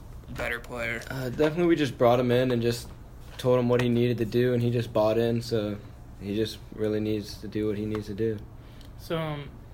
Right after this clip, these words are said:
Speaker 3: you guys were looking good going into region play, and then, of course, there was that loss to Griffin.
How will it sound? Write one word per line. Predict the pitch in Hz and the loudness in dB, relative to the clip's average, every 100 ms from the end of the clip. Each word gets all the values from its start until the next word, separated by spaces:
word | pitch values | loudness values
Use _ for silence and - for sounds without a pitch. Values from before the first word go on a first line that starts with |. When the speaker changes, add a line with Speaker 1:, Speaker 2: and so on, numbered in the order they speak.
| - - | -18 -8
Speaker 3:
you | 185 | -2
guys | 196 196 170 | 2 2 0
were | 170 | -2
looking | 165 165 156 | -2 -4 -4
good | 147 143 | -4 -4
going | 143 139 | -4 -6
into | 135 131 | -6 -6
region | 131 127 127 | -6 -6 -8
play, | 131 131 131 | -6 -6 -4
and | 127 | -4
then, | 127 | -6
of | 127 | -8
course, | 147 127 | -8 -8
there | 143 | -6
was | 135 127 | -6 -6
that | 120 | -6
loss | 127 123 - | -6 -6 -8
to | 127 | -6
Griffin. | 127 127 - 123 120 | -4 -4 -4 -4 -4